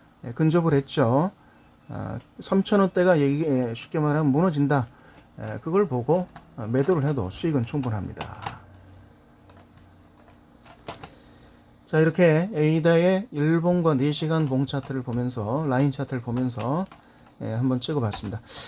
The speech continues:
에이다는 상당히 깔끔합니다. 예, 깔끔하게 세력들이,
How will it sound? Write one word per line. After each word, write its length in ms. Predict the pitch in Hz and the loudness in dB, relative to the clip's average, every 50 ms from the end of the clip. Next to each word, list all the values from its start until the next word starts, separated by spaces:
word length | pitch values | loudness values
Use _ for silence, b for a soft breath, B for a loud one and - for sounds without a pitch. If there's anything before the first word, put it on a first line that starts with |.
| B B B B B - | B B B B B -2
에이다는 680 | 143 156 170 185 196 190 185 180 185 202 208 202 202 190 | 0 2 4 4 4 6 4 4 4 2 0 0 0 -2
상당히 400 | - - 180 165 165 170 175 170 | -4 -4 -4 -2 -2 -2 -2 -2
깔끔합니다. 840 | - 175 175 - - 254 247 240 208 151 123 117 127 135 135 113 127 | -2 -4 -4 -2 -2 0 0 0 0 0 0 0 0 -2 -2 -2 -4
예, 380 | 117 113 107 107 101 107 110 - | -6 -6 -6 -6 -6 -8 -10 -8
깔끔하게 640 | - 151 147 147 151 - 185 175 175 170 151 151 | -6 -4 -4 -4 -4 -4 -2 0 0 0 0 -2
세력들이, 800 | 147 - 170 165 160 156 - - 135 113 107 120 127 - 180 190 | -2 -2 -2 -2 -2 -2 -2 -4 -4 -2 -2 -2 -2 -2 -4 -6